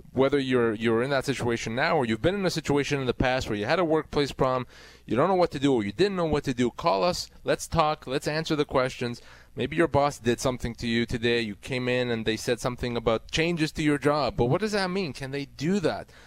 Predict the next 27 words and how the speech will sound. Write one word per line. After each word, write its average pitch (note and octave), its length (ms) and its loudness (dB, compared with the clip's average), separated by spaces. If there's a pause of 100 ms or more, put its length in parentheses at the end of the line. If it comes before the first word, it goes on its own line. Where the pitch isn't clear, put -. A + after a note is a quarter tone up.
(240)
Maybe E3 240 -2
you G3+ 60 2
were G3 80 4
told F#3 220 2
your D3 140 4
hours E3+ 260 2
are D3+ 60 -4
gonna C3 180 0
be A#2 140 -4
different, G#2 600 -4
or A2 280 0
maybe D#3+ 340 -4
the, D#3 300 2
the D3 80 0
business G#3+ 440 2
is D#3+ 120 -8
being D3+ 260 -2
sold. F3+ 560 0
Well, E3 160 2
what A3 120 0
does C#4 100 -4
that A#3+ 180 -2
mean? A#3 280 -4
What D#3+ 120 4
are A3 60 -2
your G3 240 0
rights? E3+ 360 -2